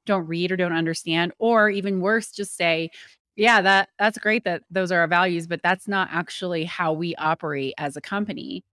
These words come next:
And as a leader, it's up to you to really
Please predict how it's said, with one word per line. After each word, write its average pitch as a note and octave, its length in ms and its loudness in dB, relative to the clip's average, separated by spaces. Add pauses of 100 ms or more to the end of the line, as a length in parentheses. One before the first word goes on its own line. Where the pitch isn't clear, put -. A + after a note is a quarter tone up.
(440)
And A3 380 2
as G#3+ 180 0
a A3+ 60 -2
leader, A3 760 2 (220)
it's G3+ 180 -6 (100)
up G3+ 200 -2
to - 260 -6
you G3 440 -2
to B3 220 -4
really G3+ 340 -2